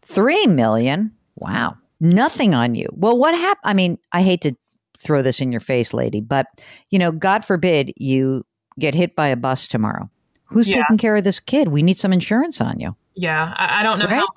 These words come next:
Speaker 2: much, but I, I, I feel like I definitely, I know I need to get some.
Speaker 1: Okay, I think we know. Mark, how much term does Jennifer need? This is a two-year-old kid. She's the full-time caretaker.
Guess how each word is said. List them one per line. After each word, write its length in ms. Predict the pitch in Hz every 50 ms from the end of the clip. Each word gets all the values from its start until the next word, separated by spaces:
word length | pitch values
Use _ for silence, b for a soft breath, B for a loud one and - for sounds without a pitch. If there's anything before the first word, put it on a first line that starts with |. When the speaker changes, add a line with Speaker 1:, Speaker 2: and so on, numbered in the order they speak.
| - 208
Speaker 2:
much, 200 | 220 202 - -
but 100 | - 196
I, 160 | 190 180 175 175
I, 320 | 175 165 185 185 185 185 - 185 180
I 20 |
feel 200 | 175 - 196 190
like 200 | 175 170 165 -
I 80 | 170 160
definitely, 380 | 165 165 160 - 180 165 160
I 80 | 147 170
know 160 | 170 165 165
I 80 | 160 151
need 140 | 151 151 143
to 60 | -
get 160 | - 104 -
some. 420 | - - 147 139 135 147 165 175 - _ _ B B B B B
Speaker 1:
Okay, 360 | 175 175 - 165 123 107 - _ - -
I 180 | 175 185 214
think 260 | 202 - 185 160 - -
we 180 | 135 131 135
know. 180 | 127 127 120 -
Mark, 340 | 160 175 202 226 233 226 -
how 140 | - 240 247
much 260 | 254 269 247 - -
term 380 | - 240 202 190 180 180 180 - - - 165
does 520 | 151 175 160 156 151 147 147 151 143 - - 156
Jennifer 500 | 143 - 156 147 151 147 - - 147 139
need? 480 | 139 139 135 131 127 123 123 120 117 - B B B B B B B -
This 180 | 160 151 -
is 100 | 165 139
a 80 | 156 147
two-year-old 680 | - - - - 233 247 247 233 208 185 185 180 -
kid. 260 | - - 139 131 117 -
She's 280 | - 156 147 131 -
the 80 | 143 131
full-time 680 | - - - - 208 214 226 220 - 214 185 175 165
caretaker. 880 | 151 - - 151 135 127 - - 143 123 120 - - 120 117 120 135 147